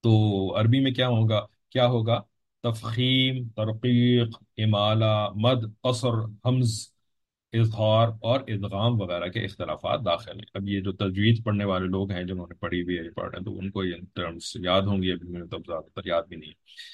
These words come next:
यानी इसमें लफ्ज तो नहीं बदलता, लेकिन इसके पढ़ने का तरीका बदल जाता है। मसलन मूसा को एक किरात में मूसै की तरह पढ़ा जाता है।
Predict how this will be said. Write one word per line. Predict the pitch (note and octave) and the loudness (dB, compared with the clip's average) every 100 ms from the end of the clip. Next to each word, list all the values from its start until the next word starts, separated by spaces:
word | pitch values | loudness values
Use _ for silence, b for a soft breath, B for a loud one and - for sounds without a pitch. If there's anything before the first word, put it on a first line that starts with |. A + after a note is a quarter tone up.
| B _ - | B _ 4
यानी | C3 C#3+ | 6 8
इसमें | C3 E3 | 4 4
लफ्ज | A2+ C3+ - | 6 6 6
तो | - | 0
नहीं | G3 A3 | 2 2
बदलता, | G#2+ F#2+ F#2+ D#2 - _ | 2 0 -2 -6 -6 _
लेकिन | A2 A2+ A#2+ | -2 0 0
इसके | A2 D#3 | -2 -6
पढ़ने | - A2+ G#2 G2 | -2 0 2 0
का | F#2+ G2+ | -2 -4
तरीका | G#2+ F#2 A2 A2+ F3 | -4 -4 -2 2 2
बदल | G2+ F#2+ | 2 -2
जाता | F2 D#2+ - F#2+ | -2 -6 -4 -4
है। | F#2 | -2
मसलन | F#2 B2+ - B2 G2 G2 | -2 -2 0 0 2 4
मूसा | A#2 B2 A2 G2+ A2 C3 C#3+ | 6 6 2 2 6 6 6
को | C#3 A#2 | 4 -2
एक | G#2 G2 - | -2 -6 -8
किरात | F2 D#2+ - - G2+ | -6 -4 -4 -8 -8
में | B2+ | -4
मूसै | F#2 F#2 G2 F#2+ - A2+ F3+ E3+ | -4 -2 -4 -4 -2 0 4 4
की | A#2 G2+ | 4 -2
तरह | - D2 | -6 -8
पढ़ा | - D2 - | -8 -10 -10
जाता | - - - - | -12 -12 -12 -6
है। | G#2+ - | -4 -6